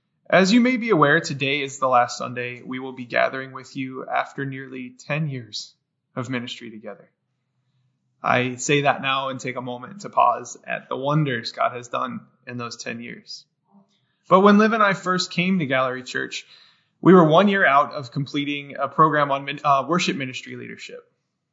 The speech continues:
And in our youthfulness, we were very eager,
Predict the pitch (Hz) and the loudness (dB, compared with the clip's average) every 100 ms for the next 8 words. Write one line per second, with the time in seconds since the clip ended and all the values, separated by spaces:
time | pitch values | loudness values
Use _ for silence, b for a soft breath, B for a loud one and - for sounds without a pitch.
0 | _ _ _ _ _ - 143 156 143 175 | _ _ _ _ _ 0 2 6 4 4
1 | 254 165 120 127 - - - 151 147 123 | 0 -4 -8 -10 -12 -14 -8 -4 -2 -2
2 | 123 180 202 202 151 113 113 | 2 4 4 0 -6 -8 -16